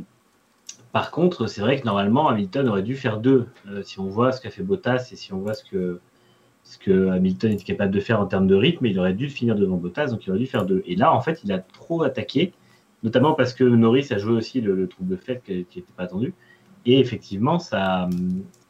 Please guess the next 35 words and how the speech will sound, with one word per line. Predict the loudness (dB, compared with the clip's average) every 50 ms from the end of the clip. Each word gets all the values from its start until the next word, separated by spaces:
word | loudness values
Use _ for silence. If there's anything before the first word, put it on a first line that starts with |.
| _ _
c'est | -10 -4 -2
lui | -2 0 0 2
derrière | 2 2 4 4 4 2 2 0
qui | -4 -6 -6
a | -6
perdu | -4 -6 -6 -6 -4 -2 -2
entre | -2 -2 -4 -8 -12
cinq | -14 -10 -8 -10 -8 -6 -8
et |
sept | -4 -2 -2 -2
dixièmes | -2 -2 0 0 2 2
au | 2
tour. | 0 0 -2 -4 -4 -6 -10 _ _ _ -20 _ -20 _ -8
Et | -8
c'est | -4 -4 -4 -4 -2 -2
exactement | -2 0 2 0 0 0 2 2 2 4
le | 2
retard | 2 2 0 0 -2 -2 -4
qu'il | -4 -2 0
avait | 0 2 0
sur, | 0 -2 -6 -6 -2 -2
euh, | -2 -2
sur | -2 -4 -2 -2
Bottas. | -2 0 0 0 -2 -2
Il | -4 -2
avait | 0 2
une | 2 2
demi-seconde | 0 -2 -2 -4 -2 0 0 0 0 -2
à | -4 -6
peu | -6 -6
près | -2 0
au | 0 0
tour | 0 -2 -6 -10
sur | -8 -6
Bottas, | -4 -4 0 0 0 0 -2 -4 -12